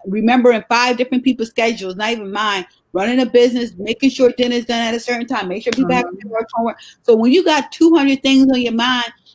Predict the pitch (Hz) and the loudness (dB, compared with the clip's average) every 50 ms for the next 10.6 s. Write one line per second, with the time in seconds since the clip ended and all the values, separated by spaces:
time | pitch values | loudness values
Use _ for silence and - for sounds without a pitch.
0 | _ _ - - 269 311 320 311 285 247 226 214 202 208 - _ - 226 226 226 | _ _ -4 0 0 0 0 0 -2 -2 0 -2 -4 -6 -8 _ 0 0 0 0
1 | 220 - 226 240 233 214 202 185 160 - 220 247 269 269 254 185 214 214 202 196 | 0 -4 -6 -6 -6 -6 -6 -8 -6 -2 0 2 2 2 2 0 -2 0 0 0
2 | 196 196 196 185 180 170 - - - 220 214 208 202 190 175 160 - - 175 214 | -2 -2 -2 -2 -4 -4 -8 -10 -2 0 2 2 2 2 0 -2 -6 -8 -6 -6
3 | 233 240 - 277 269 269 - _ _ - 339 311 311 311 294 277 269 269 269 269 | -6 -4 -2 -2 -4 -4 -4 _ _ -2 0 0 2 2 2 2 4 4 2 2
4 | 254 254 233 - _ _ _ 294 285 247 220 214 202 202 202 220 226 240 240 226 | 0 -2 -4 -6 _ _ _ -4 -4 -2 -2 -2 -4 -4 -4 -2 -2 -2 -2 -4
5 | 220 - 220 - 208 196 185 180 147 165 214 - 220 202 190 190 214 254 262 - | -6 -8 -10 -8 -6 -6 -6 -6 -6 -8 -8 -6 -6 -6 -4 -4 -6 -6 -4 -4
6 | 285 269 277 269 262 - 269 262 262 262 233 247 254 285 294 - 294 269 - 285 | -4 -4 -4 -4 -4 -2 -2 0 0 0 -2 -2 -4 -4 -4 0 0 0 2 0
7 | 277 269 - - - _ _ 254 247 240 240 285 330 381 403 349 320 311 311 - | -2 -4 -4 -10 -18 _ _ 0 2 2 2 0 -2 -4 -4 -4 -4 -6 -4 -6
8 | 302 302 302 302 302 302 294 262 277 - - 214 233 262 277 285 262 240 - - | -8 -10 -6 -6 -4 -2 0 0 -2 0 0 2 2 2 2 2 0 -2 -4 -4
9 | 269 247 247 240 247 240 226 185 - 220 233 226 220 214 208 202 147 175 190 - | -4 -4 -2 -2 -2 -2 -2 -4 -6 -6 -6 -4 -4 -6 -8 -8 -8 -10 -12 -14
10 | 180 - - 180 175 175 - - 269 277 247 185 | -16 -12 -8 -8 -8 -8 -8 -6 -6 -4 -4 -6